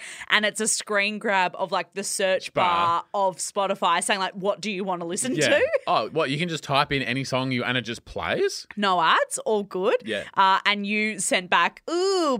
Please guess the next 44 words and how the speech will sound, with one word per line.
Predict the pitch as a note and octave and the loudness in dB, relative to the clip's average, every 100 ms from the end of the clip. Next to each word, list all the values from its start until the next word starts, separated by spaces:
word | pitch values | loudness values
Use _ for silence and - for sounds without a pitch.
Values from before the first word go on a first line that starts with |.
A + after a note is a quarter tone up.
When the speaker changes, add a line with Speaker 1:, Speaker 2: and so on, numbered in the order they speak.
| F#3 | 2
Speaker 1:
burn." | C#4 C#4 C#4 C4 C4 A3 A3+ G3+ G#3+ | 4 4 4 4 4 2 0 2 4
And | A3 | 4
I | A3 | 2
fucking | - - A3+ C4 - A3 A3 - - | -2 0 2 2 0 -4 -4 -2 0
lost | G#3+ G#3 - F#3+ G3+ | 4 4 2 0 2
it. | F#3+ F3 B3+ - C4+ - B3 | 2 2 -2 -4 -8 -4 -6
So | - B3+ A3+ D4 | -2 2 2 2
funny. | D#4 D4 - | 0 0 2
Anyway, | C4 B3+ G3+ F#3+ | 2 4 2 4
yes, | G#3+ F#3+ - - - | 2 2 -2 -8 0
uh, | G#3 F#3+ G3 | 2 4 2
your, | A#3+ - G#3+ | -4 -6 -6
your | A3+ | -4
funny | A3+ A3 G#3+ | 0 0 0
tweet. | - F3 D3 - - | -2 -2 -4 -8 -2
Speaker 2:
So | D3+ | 2
I | D3 D3 | 4 2
show | - D#3 D#3+ | 2 0 0
it | D3+ | -2
to | |
Bridge, | D3 B2 A2+ A#2 A2+ - _ _ - | -4 0 0 -2 -10 -16 _ _ -4
and | B2+ | -4
'cause | C3+ | -4
she's | D#3+ D#3+ | -4 -2
like, | B2+ B2 - | -2 -2 -6
"What's | D#3 - | -4 0
going," | C#3+ C3 A2+ | 2 2 0
like, | A#2+ A2+ | -2 0
you | C3+ | -2
know, | G#2+ G#2+ | -2 -4
when | A#2+ | -4
your | A2+ | -2
partner's | B2 F#3 D#3+ | 0 0 0
Speaker 1:
Yeah. | |
Speaker 2:
giggling | A#2 G#2 G2+ | -2 -6 -6
away, | G2 F#2+ | -4 -6
she's | F2+ G2+ | -6 -6
like, | G#2 - | -8 -6
"What | A2+ A#2 | -6 -4
the | A#2 | -6
fuck's | A#2 G#2 - | -6 -6 -4
happening?" | F#2 - A3 - | -8 -6 -8 -2
Speaker 1:
Yeah. | C#4+ G#3+ - - _ - | 0 0 -4 -10 _ 0
Speaker 2:
And | B2+ B2+ B2+ B2 | 2 2 0 -4